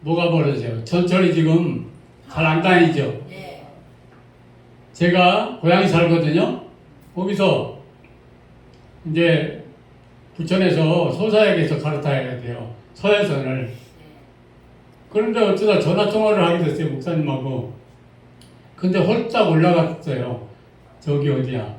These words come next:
Speaker 1: 그 다음 정류장으로. "아니, 하나님 지금 뭐 하시는 거예요?" 아니, 엉뚱한 데로 저를 데리고 가시더라고요.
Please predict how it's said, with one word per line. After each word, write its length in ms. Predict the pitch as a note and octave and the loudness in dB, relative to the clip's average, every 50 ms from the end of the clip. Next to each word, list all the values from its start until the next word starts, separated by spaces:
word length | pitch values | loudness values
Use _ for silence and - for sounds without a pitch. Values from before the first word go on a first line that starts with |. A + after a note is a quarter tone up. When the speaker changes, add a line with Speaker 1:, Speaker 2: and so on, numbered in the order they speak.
| - - | -16 -6
Speaker 1:
그 140 | - D3 | -4 -4
다음 320 | C3+ - C3 D3 D3+ D#3+ D#3+ | -2 -2 -2 -2 -2 -2 -4
정류장으로. 460 | - C#3 A2+ A#2 A#2 A#2 A2+ A#2 A#2 C3+ D#3+ D#3 - - - - - - - - - - - - - - - - - - - - - - - - - - - | -4 -6 -6 -6 -8 -10 -10 -12 -12 -12 -12 -14 -14 -16 -20 -20 -20 -20 -20 -20 -20 -20 -20 -20 -20 -20 -20 -20 -20 -20 -20 -20 -20 -20 -20 -20 -20 -10 -2
"아니, 340 | G3 A3+ B3 C4+ C#4+ C#4+ | 0 2 4 4 4 4
하나님 580 | C4+ G#3 A#3 C4+ C4+ C#4 D4 D4 C#4 C#4 C4+ - | 4 4 4 4 4 4 4 2 2 2 0 0
지금 280 | - G3 A3 B3+ B3 G3+ | 0 0 0 2 2 4
뭐 220 | G#3 A3 A3 A#3+ | 4 6 6 6
하시는 380 | B3 A#3+ C#4 C4+ B3+ B3+ C4 C4 | 4 4 2 2 2 2 2 6
거예요?" 1000 | B3+ C4 B3+ B3+ B3 A#3+ A#3+ A#3 A#3 A#3+ B3 C4 C4 - - D3+ C#3 - - - - - _ _ _ _ - - - _ _ - _ _ - - - - _ _ _ _ _ - _ _ _ - F#5+ - - - - - - - - - - - - _ _ - - - - - - - - - - - - | 6 8 8 8 6 4 2 0 0 0 0 2 0 0 0 -4 -6 -8 -12 -18 -20 -20 _ _ _ _ -20 -20 -20 _ _ -20 _ _ -20 -20 -20 -20 _ _ _ _ _ -20 _ _ _ -20 -20 -20 -20 -20 -20 -20 -20 -20 -20 -20 -20 -20 -20 _ _ -20 -20 -20 -20 -20 -20 -20 -20 -20 -20 -14 -4
아니, 300 | F#3 G3+ A3+ A#3+ C4+ D4 | -2 -2 0 2 2 2
엉뚱한 520 | C#4+ C4+ B3 B3 C4 B3+ - C#4 C#4 C#4 C4 | 2 2 2 0 0 0 2 0 0 2 2
데로 200 | B3+ A#3+ A#3+ A3 | 2 2 2 4
저를 240 | G#3 G#3+ G#3+ G#3+ | 4 4 4 4
데리고 320 | - G3 F#3+ G3+ G#3+ G#3 G#3 | 2 0 0 0 0 2 2
가시더라고요. 840 | F3+ D#3+ D#3 E3 F#3 E3+ D#3+ D3+ C#3 C#3 C#3 C#3 C#3+ C#3 B2+ A#2+ | 2 2 0 -4 -6 -6 -4 -4 -4 -4 -6 -6 -6 -8 -10 -12